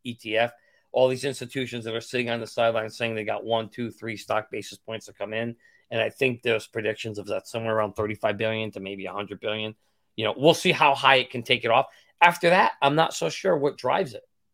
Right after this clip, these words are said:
I, I don't know if we ever see something much on. Maybe we, like gold, right? After the E T F,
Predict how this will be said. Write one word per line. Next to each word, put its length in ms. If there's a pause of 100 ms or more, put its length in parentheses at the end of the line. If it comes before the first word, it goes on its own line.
(100)
I, 140
I 40
don't 240
know 240
if 140
we 240
ever 260
see 420 (280)
something 320
much 180
on. 140
Maybe 240
we, 160
like 240
gold, 320
right? 340
After 300
the 80
E 140
T 180
F, 160